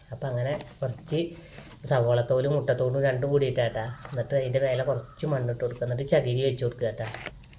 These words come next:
ചകിരി വെച്ച് കൊടുക്കണതെന്ന് പറഞ്ഞാ, ഏ, ഒന്നും മാന്തിയിടാതിരിക്കാനാട്ടാ. പൂച്ചകളൊക്കെ വേണമെങ്കിൽ ഒക്കെ പറിച്ചിടും.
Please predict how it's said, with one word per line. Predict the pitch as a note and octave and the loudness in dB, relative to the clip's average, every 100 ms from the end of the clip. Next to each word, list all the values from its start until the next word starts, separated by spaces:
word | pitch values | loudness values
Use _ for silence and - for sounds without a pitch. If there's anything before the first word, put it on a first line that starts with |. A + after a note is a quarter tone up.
| - - - - - | -20 -20 -20 -20 -4
ചകിരി | B2+ A#2 B2 | -2 0 2
വെച്ച് | D3+ D#3 E3+ | 2 4 4
കൊടുക്കണതെന്ന് | E3 E3 E3+ F3 | 4 4 4 8
പറഞ്ഞാ, | F3+ F3 F3 F3 F3+ - - E3 | 6 6 2 2 0 -6 -10 -4
ഏ, | D#3 D#3+ D#3 D#3 - | 2 4 2 0 -2
ഒന്നും | D#3 E3 F3 E3+ E3+ | 0 2 2 0 0
മാന്തിയിടാതിരിക്കാനാട്ടാ. | E3 D#3+ D#3+ E3 D#3+ D#3 C#3+ C3+ B2+ B2 A#2 A#2+ C3 C#3 | 2 4 4 6 4 4 4 2 2 -2 -4 -6 -6 -2
പൂച്ചകളൊക്കെ | C#3 C#3 C3+ C#3 | 0 2 2 4
വേണമെങ്കിൽ | D3 C#3+ C#3+ | 4 4 4
ഒക്കെ | C#3 | 4
പറിച്ചിടും. | C#3 B2 - A2+ - | 4 2 -2 -2 -4